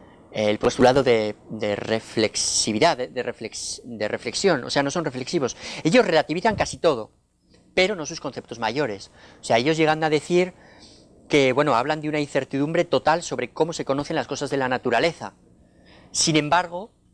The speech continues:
ellos dan por hecho que existen sociedades y existen culturas. Y eso no es muy lícito, porque dicen, bueno, pues ellos no relativizan, eh, los propios conceptos sociales,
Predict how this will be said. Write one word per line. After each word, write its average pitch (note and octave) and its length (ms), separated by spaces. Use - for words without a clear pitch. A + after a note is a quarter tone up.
ellos D3+ 260
dan D3+ 200
por D#3+ 160
hecho E3 220
que C3+ 120
existen C#3 420
sociedades B2+ 720
y A#2+ 100
existen A2 340
culturas. A2 580
Y A2 100
eso A2 220
no A#2 180
es A2 160
muy A2 220
lícito, A#2+ 400
porque - 220
dicen, G2+ 240
bueno, A#2 220
pues - 320
ellos B2+ 260
no C#3+ 200
relativizan, C3 880
eh, A#2 140
los A#2 180
propios C3 280
conceptos - 680
sociales, E3+ 680